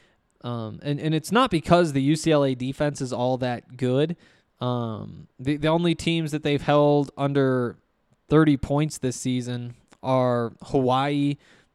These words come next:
Uh, actually, L S U, they held to twenty-seven. Um, Stanford at twenty-four. You have Arizona at sixteen, Washington at seventeen. Colorado shouldn't have too much trouble breaking twenty.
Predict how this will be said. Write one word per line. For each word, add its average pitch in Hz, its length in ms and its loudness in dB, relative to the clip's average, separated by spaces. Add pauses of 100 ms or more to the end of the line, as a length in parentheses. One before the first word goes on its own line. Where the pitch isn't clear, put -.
(160)
Uh, 117 460 -2 (200)
actually, 190 340 4
L 165 200 4
S 175 180 2
U, 202 140 2
they 143 120 0
held 143 200 -2
to 143 60 -2
twenty-seven. 143 720 -2 (480)
Um, 117 600 -6 (240)
Stanford 156 580 -2
at 156 120 2
twenty-four. 143 880 2 (640)
You 131 120 -2
have 135 380 0
Arizona 147 500 2
at 143 100 -6
sixteen, 151 460 -6
Washington 147 500 -2
at 135 80 -8
seventeen. 151 640 -6 (520)
Colorado 240 480 4
shouldn't 180 280 0
have 170 160 -2
too - 140 -2
much 160 220 -2
trouble 135 300 0
breaking 131 320 -4
twenty. 117 380 -10